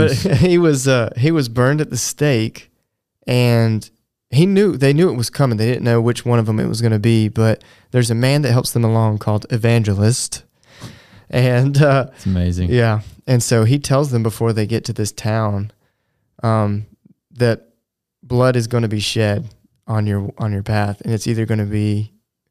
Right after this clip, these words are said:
Speaker 2: Christian or pil-,
Speaker 1: Mm-hmm.
Speaker 2: or, uh,
Speaker 1: Right.
Speaker 2: uh, or faithful.
Speaker 1: Right.
Speaker 2: And he said, "Now, you, that might worry you." He said, "But there are pros and cons to both." He said, "So you may have to suffer and be tortured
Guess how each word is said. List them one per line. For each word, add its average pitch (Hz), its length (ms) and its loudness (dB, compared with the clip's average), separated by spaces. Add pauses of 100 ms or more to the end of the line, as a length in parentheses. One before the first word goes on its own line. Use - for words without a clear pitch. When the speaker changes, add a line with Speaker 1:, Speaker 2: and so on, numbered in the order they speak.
(640)
Speaker 2:
Christian 127 360 -2
or 107 80 -2
pil-, 104 300 0
Speaker 1:
Mm-hmm. 98 140 0
Speaker 2:
or, 117 240 2
uh, 104 160 2
Speaker 1:
Right. 98 160 2
Speaker 2:
uh, 110 320 -2
or 123 140 0
faithful. 135 440 -2 (120)
Speaker 1:
Right. 107 220 0 (340)
Speaker 2:
And 120 140 0
he 127 120 2
said, 120 300 0
"Now, 113 360 -2 (600)
you, 143 220 0
that 139 180 0
might 131 200 -2
worry 131 240 2
you." 110 260 0 (120)
He 127 140 -4
said, 117 180 -2
"But 110 100 -6
there 123 120 2
are 120 60 0
pros 127 320 0
and 110 100 -4
cons 113 300 -4
to - 100 -8
both." 110 340 -2
He 120 120 -4
said, 113 380 -2 (340)
"So 117 460 -2 (640)
you 135 180 0
may 135 420 0 (640)
have 135 220 -4
to 127 100 -2
suffer 117 440 -2
and 107 200 -4
be 110 120 -2
tortured 110 560 -2